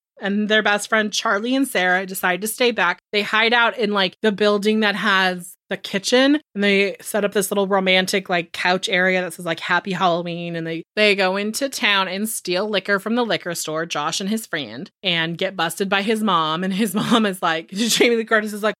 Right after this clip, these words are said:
"What the fuck are you thinking?" And he's like, "Mom, calm down. Your brother's gone.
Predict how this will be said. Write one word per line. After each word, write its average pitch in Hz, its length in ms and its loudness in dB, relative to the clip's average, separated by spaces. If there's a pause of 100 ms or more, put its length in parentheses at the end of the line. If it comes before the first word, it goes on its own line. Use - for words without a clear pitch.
"What 254 220 2
the 311 140 2 (140)
fuck - 240 2
are 233 100 8
you 220 200 2
thinking?" 202 520 2 (120)
And 208 160 -2
he's 214 240 -4
like, 196 160 -8 (220)
"Mom, 175 520 -6 (140)
calm 175 320 -8
down. 196 560 0 (160)
Your 175 80 -12
brother's 208 360 -2
gone. 190 600 2